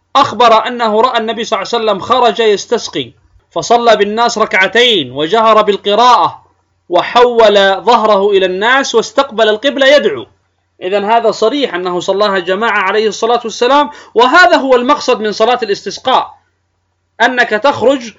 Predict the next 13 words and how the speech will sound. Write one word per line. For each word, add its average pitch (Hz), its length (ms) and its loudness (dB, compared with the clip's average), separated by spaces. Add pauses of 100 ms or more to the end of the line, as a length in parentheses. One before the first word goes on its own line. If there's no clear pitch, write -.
(200)
فتدعو 226 600 2
ويدعو 202 340 0
الناس، 226 580 -2 (420)
وهذا 202 340 2
الاجتماع 190 680 -2 (300)
قد 180 140 -2
يكون 196 340 -2
سبباً 214 400 2
لأن 175 360 -2
الله 190 200 0
يستجيب 175 640 -4
هذا 160 180 0
الدعاء 156 560 0